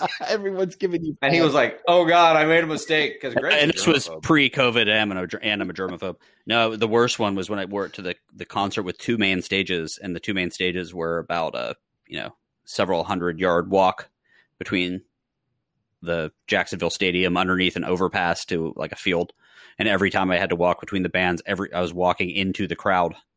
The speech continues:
Speaker 3: and they, everyone would high five me. I'm like, "Son of a bitch."
Speaker 1: Was that the year of the Foo Fighters?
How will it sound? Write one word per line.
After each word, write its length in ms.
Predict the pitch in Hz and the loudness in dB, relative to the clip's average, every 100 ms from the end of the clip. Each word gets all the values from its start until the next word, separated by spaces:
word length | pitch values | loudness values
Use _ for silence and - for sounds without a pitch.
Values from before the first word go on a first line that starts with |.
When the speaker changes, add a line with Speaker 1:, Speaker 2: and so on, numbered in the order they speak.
| _ _ _ | _ _ _
Speaker 3:
and 120 | 85 | -6
they, 100 | 87 | -2
everyone 240 | 87 87 | -2 -2
would 100 | 85 | -2
high 140 | 90 85 | -2 -2
five 260 | 85 85 | -2 -2
me. 100 | 85 | -4
I'm 60 | 78 | -8
like, 140 | - | -8
"Son 180 | - - | -14 -16
of 80 | - | -18
a 40 | - - | -20 -8
bitch." 40 | |
Speaker 1:
Was 120 | 107 104 | -4 0
that 140 | 120 | 0
the 80 | 120 | 2
year 160 | 117 117 | 2 2
of 80 | |
the 80 | 107 | -2
Foo 180 | 113 120 | -4 -2
Fighters? 460 | 120 117 120 127 | 0 0 0 -6